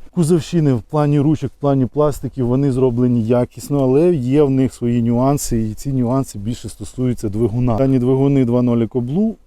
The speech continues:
є на три потужності: сімдесят сім кіловат, дев'яносто шість кіловат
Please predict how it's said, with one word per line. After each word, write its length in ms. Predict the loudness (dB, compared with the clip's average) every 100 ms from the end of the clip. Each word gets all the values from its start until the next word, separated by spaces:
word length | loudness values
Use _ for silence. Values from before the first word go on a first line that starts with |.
| -12 -10
є 480 | -4 0 2 2 0 -6 -16 -20 -20 -20 -8
на 200 | -2 0
три 200 | 0 0
потужності: 720 | 0 -4 -4 -4 -6 -16 -18
сімдесят 500 | -8 -4 -2 -2 -4
сім 240 | -4 -2 0
кіловат, 440 | 2 2 2 -2 -6 -20 -20 -20 -16 -2
дев'яносто 480 | 2 2 0 -2
шість 280 | -6 -4 -4
кіловат 440 | -2 -2 0 -2